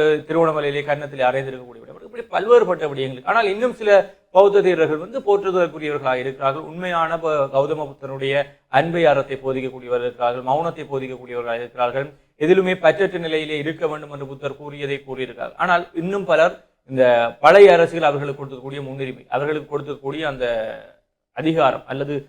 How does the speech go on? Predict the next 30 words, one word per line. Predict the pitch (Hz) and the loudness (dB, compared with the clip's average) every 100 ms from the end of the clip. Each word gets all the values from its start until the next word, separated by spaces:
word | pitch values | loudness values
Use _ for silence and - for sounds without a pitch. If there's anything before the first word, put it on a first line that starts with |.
| _ | _
அவர்கள் | - 143 151 135 | -2 0 2 2
அந்த | |
அதிகாரத்தால் | 123 156 170 160 151 | 2 2 2 2 -2
ஏற்படக்கூடிய | 139 135 127 123 | -4 -6 -10 -10
ஆணவத்தால் | 117 143 185 165 143 113 156 | -4 -2 0 -4 -8 -12 -12
இன்றைக்கும் | 143 165 - 160 | -10 -10 -10 -10
வரைக்கும் | 147 143 185 220 _ _ | -8 -8 -10 -14 _ _
பல | - 127 131 | -4 0 2
பௌத்த | 143 165 170 | 2 0 -4
தீரர்கள் | 151 131 127 170 | -4 -4 -6 -14
இந்த | 139 117 113 - - _ _ - | -16 -14 -14 -14 -18 _ _ -8
இனவாத, | 147 156 151 135 131 135 | -2 4 4 4 2 0
மதவாத | 123 123 143 139 123 | -4 -4 -2 -2 -4
கருத்துக்களை | 117 110 110 139 | -14 -20 _ -20
உமிழ்ந்து | 147 123 113 | -18 -18 -20
கொண்டுதான் | 110 117 127 131 | -20 -16 -16 -16
இருக்கிறார்கள். | _ _ 107 - | _ _ -20 -10
எனவே, | 151 180 175 _ _ _ | -2 -2 -2 _ _ _
இவர்களிடம் | 185 247 233 226 196 180 185 190 | 8 10 10 8 6 4 0 -6
மத | 143 151 170 | 0 4 4
போதனைகளை | 175 160 151 139 143 | 2 -2 -4 -8 -6
பரப்புபவர்கள் | 139 127 127 120 110 123 | -4 -4 -4 -8 -6 -10
அல்லது | 147 151 | -6 -4
இவர்களுடைய | 156 196 202 196 175 151 | -2 0 2 2 0 -4
மத | 135 151 | -2 -2
போதனைகள், | 151 139 135 135 | -4 -8 -8 -6
மத | 131 160 | -4 -6
சிந்தனைகளை | 160 147 139 123 | -8 -18 -16 -12
ஏற்று | 123 135 139 | -6 -6 -2
வளரக்கூடிய | 127 131 135 135 135 | -2 0 -4 -8 -14